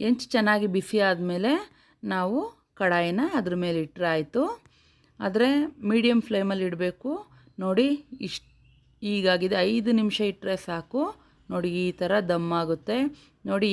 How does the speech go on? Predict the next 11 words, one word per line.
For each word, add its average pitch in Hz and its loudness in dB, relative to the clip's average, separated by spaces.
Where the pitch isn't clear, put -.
ಎಗ್ 180 -4
ದಮ್ 220 4
ಬಿರಿಯಾನಿ 196 0
ರೆಡಿ 170 2
ಆಯಿತು. 185 -2
ನೋಡಿ 180 -2
ಫ್ರೆಂಡ್ಸ್, 202 -2
ತುಂಬಾ 202 2
ಚೆನ್ನಾಗಾಗಿದೆ. 190 -2
ಮೊಟ್ಟೆ 196 -4
ಯಾವುದು 180 0